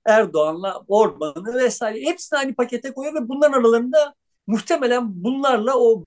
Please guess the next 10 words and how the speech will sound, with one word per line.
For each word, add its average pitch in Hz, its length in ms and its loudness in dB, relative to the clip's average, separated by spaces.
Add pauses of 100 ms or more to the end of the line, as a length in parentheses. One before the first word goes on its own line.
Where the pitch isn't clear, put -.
müesses 226 500 -2
nizam 247 240 -8
arasındaki 208 460 -6
farktan 254 440 0
daha 294 160 4
çok - 200 -14
fark - 280 -16
var. - 180 -20 (120)
Yani 160 360 -2 (360)
müesses 233 600 -4